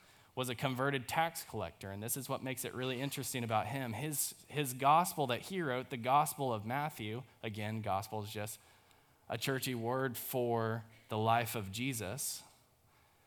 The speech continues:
The Gospel of Matthew is very, very interesting because he was a converted tax collector, and with that, he was very analytical, okay? Uh, if you look at the, t-,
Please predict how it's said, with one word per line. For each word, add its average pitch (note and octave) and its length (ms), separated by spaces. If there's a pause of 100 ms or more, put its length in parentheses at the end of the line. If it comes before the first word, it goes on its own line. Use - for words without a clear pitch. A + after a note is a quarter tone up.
(1040)
The B2+ 160
Gospel D#3 360
of C3 40
Matthew C3 520
is A2+ 140
very, C#3+ 500
very D#3 260
interesting B2+ 480
because A2+ 520
he - 120
was C3+ 160
a A#2 80
converted A#2+ 560
tax D#3+ 380
collector, G#2 480
and G#2 120
with F#3 220
that, B2+ 220
he C3 80
was B2 100
very B2+ 300
analytical, B2+ 640 (420)
okay? G#2+ 280 (800)
Uh, A#2+ 320
if B2+ 120
you C3+ 160
look C#3 340
at B2 340
the, A#2+ 80
t-, - 140